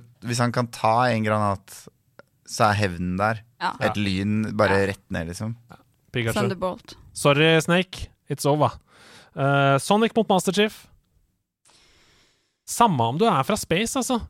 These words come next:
Speaker 3: Hvis du, du klarer ikke å unngå den speeden der. Han har en
Speaker 2: Mm.
Speaker 3: tung rustning. Sonic
Speaker 1: Men tåler rustningen hans Sonic?
Speaker 3: Å bli hoppet på? Altså, pigger, ja.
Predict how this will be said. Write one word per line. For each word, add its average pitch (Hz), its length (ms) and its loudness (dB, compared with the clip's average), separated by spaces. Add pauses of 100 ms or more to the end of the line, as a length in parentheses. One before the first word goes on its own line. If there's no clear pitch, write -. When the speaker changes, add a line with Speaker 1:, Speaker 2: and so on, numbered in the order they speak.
(140)
Speaker 3:
Hvis 170 120 -6
du, 208 140 -6
du 208 100 0
klarer 160 320 0
ikke 214 140 -2
å 170 60 -4
unngå 143 180 0
den 160 140 0
speeden 113 500 -4
der. 233 160 2 (160)
Han 175 100 0
har 190 80 4
en 202 100 0
Speaker 2:
Mm. 180 40 -6
Speaker 3:
tung 196 300 0
rustning. 208 500 -2 (880)
Sonic 160 680 -2
Speaker 1:
Men 120 120 4
tåler 104 500 0
rustningen 98 380 -4
hans 101 500 -6
Sonic? 117 460 -4
Speaker 3:
Å 127 40 -12
bli 135 100 -4
hoppet 139 280 -6
på? 170 140 -4 (300)
Altså, 135 200 -4
pigger, 131 380 -2
ja. 190 100 0